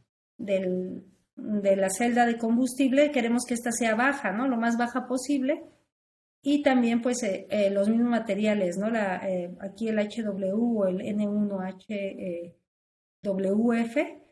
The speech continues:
pues tienen mejores desempeños de, que el platino. Incluso estos materiales, eh, aquí presento una tabla ya con un resumen de parámetros electroquímicos comparados con platino, eh, resultan ser más activos después de tres mil ciclos de operación. El,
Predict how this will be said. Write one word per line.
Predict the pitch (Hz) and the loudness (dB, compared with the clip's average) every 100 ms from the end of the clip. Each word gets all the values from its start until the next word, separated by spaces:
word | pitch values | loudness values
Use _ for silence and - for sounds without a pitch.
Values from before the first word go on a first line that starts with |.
| _ _ _ _ _ - | _ _ _ _ _ -4
pues | 220 | -2
tienen | 214 220 254 | 0 2 2
mejores | 247 247 240 | 2 0 -2
desempeños | 233 226 202 202 208 208 | -2 -4 -4 -4 -2 -2
de, | 208 185 | -2 -6
que | - 185 180 180 - | -4 -4 -4 -4 -6
el | 185 180 | -6 -6
platino. | 208 202 320 349 254 - - _ _ _ _ _ _ | -2 0 4 4 2 0 -10 _ _ _ _ _ _
Incluso | 254 247 277 285 | -2 0 2 2
estos | 302 294 302 | 2 2 4
materiales, | 294 285 294 294 285 285 339 - - | 4 6 6 6 4 2 0 -2 -4
eh, | 220 190 - | -2 -2 -2
aquí | 208 208 233 | -6 -8 -6
presento | 247 247 240 233 | -4 -4 -4 -2
una | 240 233 | 0 0
tabla | 233 233 226 214 | 0 0 0 0
ya | 214 | -2
con | 214 233 | 0 0
un | 226 | 0
resumen | 233 - 233 233 | -2 -2 0 2
de | 214 | 0
parámetros | 208 202 220 226 220 214 | 2 4 4 2 -4 -6
electroquímicos | 196 196 - 214 277 277 254 247 262 - _ _ _ _ _ _ _ _ _ _ _ _ _ | -6 -8 -8 0 4 4 4 -2 -4 -10 _ _ _ _ _ _ _ _ _ _ _ _ _
comparados | 226 214 214 220 254 | 0 2 4 4 2
con | - 226 | 2 0
platino, | 214 190 226 269 226 277 - - _ _ _ _ | 2 0 4 6 6 2 -4 -16 _ _ _ _
eh, | 240 233 | 0 2
resultan | 226 226 262 294 285 | 2 2 4 6 6
ser | 285 | 6
más | 269 269 | 4 4
activos | 285 - 294 294 | 2 4 4 6
después | 233 220 247 | 4 0 -2
de | 254 | 0
tres | 262 226 | 2 4
mil | 226 247 | 4 2
ciclos | 262 - 247 | -2 -2 -2
de | 226 | -2
operación. | - 196 208 320 330 269 | 0 0 2 2 2 2
El, | 240 220 202 196 | 4 4 2 -2